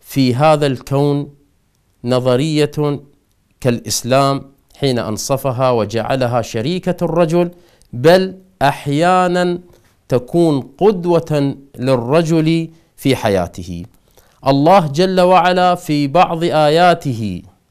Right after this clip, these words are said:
يضرب مثلا للذين آمنوا امرأة فرعون، امرأة، ذلك الكيان اللطيف، ذلك الكيان الأنثوي جعله الله جل وعلا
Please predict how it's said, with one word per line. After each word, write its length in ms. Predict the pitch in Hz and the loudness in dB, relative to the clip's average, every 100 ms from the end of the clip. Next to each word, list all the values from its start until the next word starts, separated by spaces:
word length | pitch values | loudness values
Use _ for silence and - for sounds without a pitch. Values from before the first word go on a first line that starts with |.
| - | -6
يضرب 640 | 120 165 147 143 151 135 | 2 2 2 0 0 0
مثلا 480 | 135 156 165 160 165 | 0 -2 0 0 0
للذين 680 | 160 160 165 160 160 190 190 | -2 -2 0 -2 0 0 0
آمنوا 560 | 180 208 185 139 92 - _ _ _ _ - | 2 2 4 2 -2 -10 _ _ _ _ -6
امرأة 400 | 120 113 143 151 | -4 0 0 0
فرعون، 720 | 143 131 113 104 117 135 95 - _ 143 | -4 -6 -4 -4 0 -2 -4 -10 _ -6
امرأة، 640 | 165 202 196 185 170 143 131 _ _ _ _ _ _ - | 0 0 0 -4 -6 -8 -10 _ _ _ _ _ _ -2
ذلك 360 | 139 156 143 | 0 0 -2
الكيان 640 | 131 - 107 113 135 151 147 | -6 -6 -8 -4 -2 -2 -2
اللطيف، 720 | 110 101 98 113 151 151 - | -4 -6 -6 -4 -4 -4 -6
ذلك 320 | 107 113 101 104 | -4 -4 -4 -8
الكيان 600 | 92 - 107 139 156 147 | -10 -8 -4 0 0 -2
الأنثوي 800 | - 202 220 - 175 135 107 - _ _ _ - | -2 0 0 0 0 2 0 -6 _ _ _ -10
جعله 720 | 117 147 147 202 196 151 151 | 0 4 6 4 4 2 2
الله 1000 | 135 123 131 160 180 165 165 165 160 139 - _ - | 0 -2 2 4 4 4 2 0 0 -4 -12 _ -12
جل 480 | 113 170 170 123 98 | 2 2 4 0 -2
وعلا 720 | 92 131 165 180 175 175 | 2 2 4 4 6 4